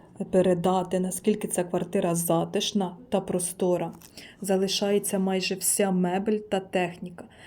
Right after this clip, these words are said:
Власники забирають лише малу побутову техніку та диван. Квартира в гарному житловому стані. Вам не потрібно витрачати кошти ще й на ремонт. Замінена повністю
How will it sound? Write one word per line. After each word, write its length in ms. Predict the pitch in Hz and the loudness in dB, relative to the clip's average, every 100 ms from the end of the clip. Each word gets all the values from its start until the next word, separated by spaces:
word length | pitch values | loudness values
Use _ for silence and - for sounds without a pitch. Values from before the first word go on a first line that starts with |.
| - - | -14 0
Власники 480 | 202 202 196 196 | 0 2 -2 -2
забирають 480 | 185 190 190 196 185 | -2 -2 0 2 2
лише 400 | 185 180 - 190 - - | 0 -2 -2 -2 -4 -2
малу 320 | 196 196 196 | 0 2 0
побутову 600 | 170 170 170 175 175 170 | -2 -4 -4 -2 -2 -2
техніку 520 | 170 190 196 208 202 | -2 -4 0 -2 -2
та 220 | - 190 | -4 -4
диван. 480 | 180 190 175 170 165 - - - - - - | -2 -2 0 -2 -4 -8 -20 -20 -20 -20 -4
Квартира 400 | 190 - 226 214 | -2 2 4 4
в 80 | 175 | 2
гарному 520 | 170 190 220 233 226 | 0 2 6 8 8
житловому 640 | 220 202 190 170 185 190 190 | 6 2 -2 0 2 2 0
стані. 500 | - 170 170 175 170 - - | -4 -4 -4 -6 -10 -14 -2
Вам 160 | 196 | 2
не 100 | 196 | 4
потрібно 420 | 208 220 220 190 185 | 2 0 2 2 0
витрачати 640 | - 185 185 196 175 180 | 0 -2 0 -2 -2 -4
кошти 560 | 180 226 233 - 214 - | 0 0 2 2 2 2
ще 280 | - - 208 | -4 4 4
й 40 | |
на 160 | 190 180 | 4 2
ремонт. 480 | 180 175 170 165 - - - _ _ _ _ - 170 170 - - - | 2 2 2 0 -6 -20 -20 _ _ _ _ -10 -10 -10 -20 -20 -10
Замінена 540 | 196 208 220 226 208 208 | 0 6 10 10 8 2
повністю 640 | - 214 196 185 180 | 2 4 4 0 -2